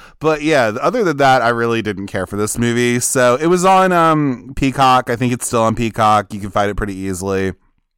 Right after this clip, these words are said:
If you wanna watch it, go ahead, my, my girl, but, you know, or my boy, or my they, or whoever.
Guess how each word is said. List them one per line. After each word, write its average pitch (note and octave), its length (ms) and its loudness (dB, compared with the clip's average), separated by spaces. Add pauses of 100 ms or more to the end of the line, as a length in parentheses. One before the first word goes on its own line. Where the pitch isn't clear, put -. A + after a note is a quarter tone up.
(800)
If D#3 140 -4
you D#3+ 80 2
wanna D3+ 220 2
watch D#3 240 2
it, C#3 100 -8
go B2+ 160 2
ahead, B2+ 280 0
my, A#2 200 -2 (160)
my A2+ 160 0
girl, G#2 400 0
but, G2+ 300 -4
you G2+ 160 -4
know, G2 160 -2
or G2 100 -2
my G2+ 100 -2
boy, F#2+ 320 -2
or F#2+ 160 -2
my F#2+ 240 -4
they, F#2 300 -4
or F#2 80 -2
whoever. F2+ 360 -4